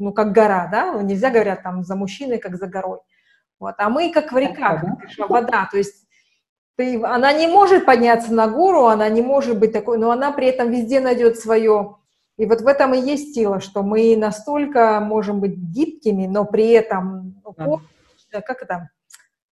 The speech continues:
Speaker 1: упорными, настойчивыми, что, говоря-, говорят же, вода камень точит. И мне кажется, вот в этом вот именно, когда ты полностью вот эту свою женскую, э, женское начало, женскую не-, энергию принимаешь и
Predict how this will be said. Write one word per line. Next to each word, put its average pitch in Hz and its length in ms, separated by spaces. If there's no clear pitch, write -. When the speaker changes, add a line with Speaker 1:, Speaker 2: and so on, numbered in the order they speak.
Speaker 1:
упорными, 214 560
настойчивыми, 208 720
что, 185 180
говоря-, 202 280
говорят 233 300
же, 226 60
вода 226 380
камень 190 320
точит. 185 380
И 214 40
мне 240 160
кажется, 294 300
вот 247 160
в 220 60
этом 269 300
вот 220 180
именно, 220 280
когда 208 320
ты 233 260
полностью 277 580
вот 214 160
эту 220 160
свою 220 240
женскую, 196 920
э, 196 240
женское 214 400
начало, 208 440
женскую 196 340
не-, 208 200
энергию 202 520
принимаешь 220 760
и 190 100